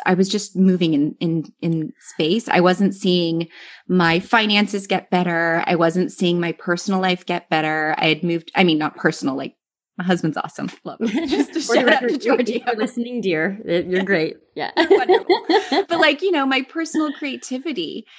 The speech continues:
Speaker 1: And
Speaker 2: Mm-hmm.
Speaker 1: I had moved to Atlanta for the sole reason that I was going to be able to have time for my acting career and this
Speaker 2: Yeah.
Speaker 1: dream that I had had where I get to have my business and my, you know,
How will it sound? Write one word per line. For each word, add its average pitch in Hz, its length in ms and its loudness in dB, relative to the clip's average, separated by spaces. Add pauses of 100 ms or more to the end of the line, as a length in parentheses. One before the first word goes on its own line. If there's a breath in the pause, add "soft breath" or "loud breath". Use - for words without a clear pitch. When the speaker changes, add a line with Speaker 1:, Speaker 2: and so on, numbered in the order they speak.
(120)
Speaker 1:
And 233 240 4
Speaker 2:
Mm-hmm. 220 100 2
Speaker 1:
I 226 60 4
had 220 140 -2
moved 240 760 4
to 240 120 -2
Atlanta 202 760 2
for 202 80 0
the 196 80 2
sole 196 240 0
reason 180 560 -2
that 180 120 0
I 175 140 2
was 175 160 -2
going 175 240 -4
to 175 80 -8
be 180 80 -2
able 170 140 -4
to 185 80 -2
have 175 220 -2
time 175 260 -2
for 180 100 -2
my 170 120 -2
acting 190 360 0
career 151 340 -4
and 185 140 2
this 165 140 -2
Speaker 2:
Yeah. 147 100 4
Speaker 1:
dream 226 280 4
that 190 100 2
I 165 80 0
had 165 100 -4
had 151 320 -2
where 165 80 0
I 160 80 0
get 170 180 -4
to 185 80 -6
have 170 220 -4
my 165 140 -2
business 190 520 -4 (360 loud breath)
and 226 200 4
my, 190 240 2
you 196 60 2
know, - 160 2